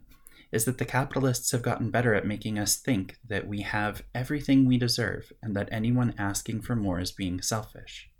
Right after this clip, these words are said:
Capitalists are giving us crumbs while telling us that we're feasting, despite the fact that we can see the abundance of their tables. Amazon is the perfect example of how capitalism can go very wrong very quickly.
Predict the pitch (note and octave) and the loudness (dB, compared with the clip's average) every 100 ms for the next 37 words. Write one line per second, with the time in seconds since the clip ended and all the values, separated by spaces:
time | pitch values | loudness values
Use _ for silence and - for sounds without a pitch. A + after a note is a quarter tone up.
0 | - - - - G2 G#2+ - - - - | -2 6 6 4 -2 -2 -2 -2 -2 -2
1 | B2+ A#2 F#2 F#2+ F#2+ F#2 - - A2+ - | -4 -2 -2 -2 0 -2 -4 -2 -2 -2
2 | - - - G2+ G2 A#2+ A2+ G2 F#2+ - | -6 -8 -4 -4 2 4 4 2 0 -4
3 | G2+ F2+ G2 - A2 - - - - _ | -4 -6 -6 -4 -4 -2 -4 -8 -12 _
4 | - - - G2+ G2+ - G#2 - - E2+ | -8 -2 0 0 -2 0 0 0 -8 -8
5 | F#2+ - F#2 A2 F#2+ G2 E2+ G#2 G2 F#2 | -8 -4 -4 -2 -2 -4 -2 -2 -2 -4
6 | - F2 - F#2+ F#2+ G2+ - - - - | -8 -8 -4 -4 -4 -6 -8 -12 -12 -12
7 | _ _ _ _ _ _ _ - C3 D#3 | _ _ _ _ _ _ _ 0 6 6
8 | C#3+ C3+ B2 A2+ - - - G2+ F#2 - | 8 6 6 4 -4 -6 -2 -2 -2 -4
9 | F#2+ F#2+ F2 F2 F2 E2 F#2 - F#2 - | -4 -2 -4 -4 -6 -6 -8 -4 -4 0
10 | F#2+ G#2 G2+ F#2+ G2 G2 G2 F#2 F2 F2 | -2 0 -2 0 0 0 -2 -2 -4 -6
11 | F2+ F2+ A2+ B2 F#2 F2+ F#2 - - F#2+ | -4 -2 -2 0 -2 -2 -6 -8 -8 -6
12 | F2+ F2 - F2+ - - - | -6 -8 -10 -12 -14 -16 -18